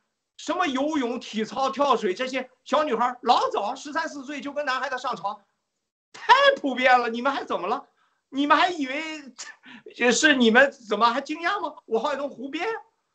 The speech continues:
啊，那个就像郭，那个薛大夫一样，都给吃兴奋剂，这些女孩子吃上，那邓亚萍比男的还厉害，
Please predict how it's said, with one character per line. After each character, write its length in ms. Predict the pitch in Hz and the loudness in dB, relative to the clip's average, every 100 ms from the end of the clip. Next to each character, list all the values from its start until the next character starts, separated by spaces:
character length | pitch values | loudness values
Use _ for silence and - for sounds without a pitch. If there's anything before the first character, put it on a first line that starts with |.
| - | -2
啊， 320 | 233 311 349 - | 2 2 0 -6
那 220 | 302 311 | -6 -2
个 340 | 277 277 269 _ _ _ _ _ - | 0 0 -2 _ _ _ _ _ -16
就 120 | 285 | -8
像 200 | 285 254 | -8 -4
郭， 200 | 285 277 - 220 | -4 -4 -6 -14
那 100 | 247 | -10
个 80 | 233 | -8
薛 200 | 226 277 | -8 -4
大 180 | 277 262 | -2 -4
夫 80 | 247 | -6
一 120 | 226 | -6
样， 280 | 277 269 - _ _ _ | -6 -8 -14 _ _ _
都 120 | 285 | -12
给 140 | 240 262 | -10 -12
吃 180 | - 285 | -10 -6
兴 220 | 294 277 | -4 -4
奋 120 | 277 | -6
剂， 200 | 277 277 | -4 -6
这 140 | 254 | -4
些 80 | 254 | -4
女 120 | 247 190 | -2 0
孩 180 | 208 | 0
子 200 | 220 196 - | 0 -4 -8
吃 240 | - 285 254 | -12 -4 0
上， 280 | 240 202 _ _ _ | 0 0 _ _ _
那 140 | - 262 | -6 0
邓 120 | 285 | 4
亚 140 | 262 | 4
萍 160 | 214 269 | 2 -4
比 120 | 220 | -6
男 200 | 175 226 | -4 -4
的 60 | 240 | -4
还 100 | 214 | -4
厉 160 | 208 | -6
害， 160 | 175 | -10